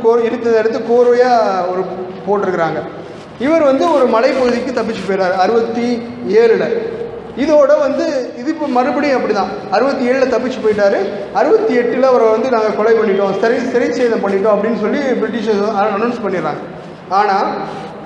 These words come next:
அறுபத்தி ஏழுக்கு அப்புறம் அவர் தங்கி தான் இருக்கிறாரு. இப்போ இந்த நிமிஷம் வரை பூலித்தேவன் எங்க இருக்கிறான்னு யாருக்குமே தெரியல. ஆனா அவரோட பழகி-, பழகிட்டு இருக்கக்கூடிய அவர் நண்பர்களுக்கு தெரிஞ்சது. அதுல வந்து பிரிட்டிஷ்காரன் வந்து ரொம்ப தந்திரமா ஒருத்தரை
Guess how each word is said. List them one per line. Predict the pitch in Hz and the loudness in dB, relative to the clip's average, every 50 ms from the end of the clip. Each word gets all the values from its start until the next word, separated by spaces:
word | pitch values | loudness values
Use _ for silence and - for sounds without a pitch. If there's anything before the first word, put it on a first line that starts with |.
| - - - - | -16 -14 -8 -2
அறுபத்தி | - 277 302 349 370 - - 254 247 | 0 0 2 2 0 0 0 0 2
ஏழுக்கு | 269 302 285 254 - | 2 2 2 2 0
அப்புறம் | 240 - 294 294 269 | 2 4 4 4 4
அவர் | 240 - | 4 2
தங்கி | - 220 247 254 254 | 2 0 0 0 0
தான் | 262 254 233 | 0 0 0
இருக்கிறாரு. | 220 196 190 185 170 160 - 165 - - - - - - - - - - - - - | -2 -2 -2 -4 -4 -6 -6 -10 -12 -12 -14 -14 -14 -14 -16 -16 -18 -20 -16 -10 -8
இப்போ | 214 240 - 311 302 277 | -6 -6 -2 -2 0 0
இந்த | 262 269 262 - - 330 311 | 0 0 -2 -2 0 0 0
நிமிஷம் | 294 294 330 320 339 311 | 2 2 2 2 2 2
வரை | 277 277 330 | 2 2 2
பூலித்தேவன் | 285 262 285 302 311 294 - 269 262 247 | 0 0 0 0 0 0 2 0 2 2
எங்க | 233 247 247 269 | 2 2 2 2
இருக்கிறான்னு | 262 254 226 226 233 262 277 262 | 2 2 2 0 0 0 2 2
யாருக்குமே | 240 233 226 226 226 226 240 262 | 2 2 2 2 0 0 0 0
தெரியல. | 254 247 214 208 196 175 160 - - - - - - - - - - - - - - | 2 2 2 2 2 0 -2 -4 -4 -6 -8 -10 -10 -12 -14 -14 -16 -16 -16 -12 -4
ஆனா | - 196 220 220 220 233 220 202 220 | -2 0 2 2 2 0 2 2 2
அவரோட | 269 294 294 302 330 330 - - | 4 4 4 4 4 2 2 2
பழகி-, | 240 247 302 330 302 294 - | 2 2 2 2 0 -2 0
பழகிட்டு | 247 262 302 302 302 302 254 | 0 0 0 0 -2 -4 -4
இருக்கக்கூடிய | 254 240 247 226 226 | -6 -6 -6 -2 0
அவர் | 226 214 208 208 202 | 0 0 0 0 -2
நண்பர்களுக்கு | 202 208 220 269 302 339 330 277 254 262 262 - 262 240 220 | 0 0 0 0 2 2 2 2 2 0 0 0 2 2 2
தெரிஞ்சது. | 226 220 214 190 180 - - - | 2 2 0 0 -2 -2 -4 -2
அதுல | 214 196 240 302 330 330 302 | -2 -2 0 0 2 2 2
வந்து | 262 240 254 294 | 2 0 0 -2
பிரிட்டிஷ்காரன் | 262 247 240 277 294 - - - 247 226 220 | -2 -4 -4 -4 -4 -4 -2 0 0 2 2
வந்து | 220 226 247 | 0 0 2
ரொம்ப | 220 226 233 247 277 | 2 0 2 2 2
தந்திரமா | 262 262 226 226 226 233 240 254 | 2 2 0 0 0 0 2 2
ஒருத்தரை | 247 226 226 - 220 208 | 2 2 2 0 0 0